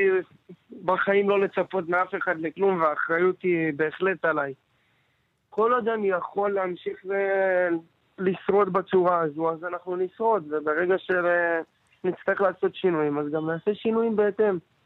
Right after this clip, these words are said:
בכל מחיר ובכל צורה ובכל מה שיש לעשות. הרבה יותר כואב לי גם על, אה,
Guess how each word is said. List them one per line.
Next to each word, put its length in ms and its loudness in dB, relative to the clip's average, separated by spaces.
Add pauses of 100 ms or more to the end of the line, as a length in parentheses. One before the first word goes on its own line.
(520)
בכל 480 0
מחיר 480 0
ובכל 460 -4 (100)
צורה 380 -4 (840)
ובכל 400 0
מה 140 2
שיש 360 -2
לעשות. 380 -2 (1120)
הרבה 260 2
יותר 240 0
כואב 280 2
לי 180 -2
גם 320 -4
על, 200 -2
אה, 420 -2